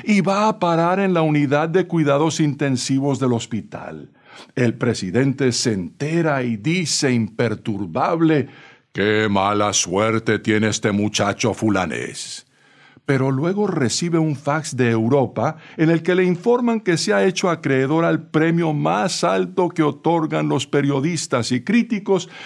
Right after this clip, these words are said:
gracias a la actuación de Fulanés en representación de dicho canal. "Los voy a echar a todos",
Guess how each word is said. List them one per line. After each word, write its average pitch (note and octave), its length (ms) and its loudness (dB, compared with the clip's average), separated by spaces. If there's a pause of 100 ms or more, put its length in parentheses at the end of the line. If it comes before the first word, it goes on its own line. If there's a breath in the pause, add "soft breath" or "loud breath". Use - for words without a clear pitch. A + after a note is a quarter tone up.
(140 loud breath)
gracias C#3 800 0
a C3+ 60 2
la C3+ 80 2
actuación C3+ 720 0
de C#3 100 2
Fulanés C3+ 720 2
en C3 80 2
representación B2 1200 0
de A2 140 2
dicho A2 420 -2
canal. F2 540 -8 (480 soft breath)
"Los G#2 260 0
voy A2 300 0
a G#2 80 2
echar A2+ 320 0
a A#2 120 -4
todos", B2 540 0